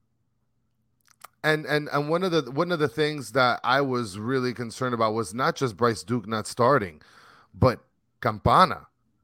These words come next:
nowhere to be found. Not on the bench, not starting. I mean, yeah, I just, I couldn't believe, right? I expected,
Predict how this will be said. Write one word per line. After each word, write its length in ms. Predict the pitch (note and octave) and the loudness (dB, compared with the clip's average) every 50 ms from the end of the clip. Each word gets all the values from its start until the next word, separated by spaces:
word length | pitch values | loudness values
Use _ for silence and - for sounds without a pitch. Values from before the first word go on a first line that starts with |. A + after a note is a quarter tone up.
| _ _ | _ _
nowhere 680 | - F#2+ G#2 A2 A#2 B2 D3 G3 A#3+ C4 B3 E3+ A#2 A2 | -14 -10 -8 -4 0 2 4 4 4 4 4 4 2 2
to 140 | - - B2 | 2 -2 -4
be 100 | G#2 G#2+ | -2 -4
found. 580 | E2+ - G#2+ B2+ E3+ E3 G#2+ D#2+ - - - - _ _ - - - - | -2 0 2 4 4 4 4 2 -4 -16 -20 -20 _ _ -20 -20 -20 -10
Not 220 | A2+ B2 D3+ D3+ C#3+ | -2 2 4 6 6
on 140 | C#3+ C3 B2 | 6 6 2
the 100 | A2+ G#2 | 0 -2
bench, 680 | F#2+ - A#2 B2 D#3+ G#3+ A#3 A#3 - - - - - _ _ _ _ _ _ _ | 0 0 2 4 4 2 2 0 -6 -10 -12 -12 -14 _ _ _ _ _ _ _
not 320 | - G#2+ A#2 A#2+ A2 G#2+ - | -6 -4 0 0 0 0 -2
starting. 720 | - - - - A#2 C3 D#3+ F#3 F#3+ G#3+ A3+ A#3 A3+ G3+ - _ _ _ _ _ _ _ _ - | -6 -6 0 4 6 6 8 8 6 6 4 2 0 -4 -10 _ _ _ _ _ _ _ _ -4
I 60 | C#3+ | -2
mean, 380 | C3+ C#3+ C#3+ C#3 C3+ B2 A2+ - _ _ _ _ _ _ _ _ _ _ | 0 0 0 0 0 -2 -6 -8 _ _ _ _ _ _ _ _ _ _
yeah, 380 | - C3 A2 C3 C3+ - - - - _ - | -8 -8 -6 -6 -6 -8 -8 -12 -12 _ -6
I 100 | C3+ D#3+ | -4 -2
just, 240 | D3+ C3+ F#3+ E3 - - | 0 2 0 0 2 2
I 120 | C#3 D3+ D#3 | 2 2 2
couldn't 480 | - - - D3 F#3 F#3+ G#3+ A#3 G3+ | 2 0 2 4 4 4 4 2 -2
believe, 600 | D3 D#3+ C#3+ C3 B2 C3+ E3+ D#3 A#2+ A2 F#2+ G#2 G2 | 0 0 2 2 2 0 0 -2 -4 -6 -6 -10 -6
right? 280 | - A#2+ B2 B2 C#3 - - | -2 0 2 2 2 0 0
I 160 | C3 E3 G3+ | 0 0 2
expected, 920 | G#3+ G3 - - - - C#3+ D#3 E3 - - _ - B2 G#2+ F#2 D#2+ D2+ | 0 0 -2 -6 -8 -2 0 2 2 2 0 _ -8 -8 -8 -8 -8 -14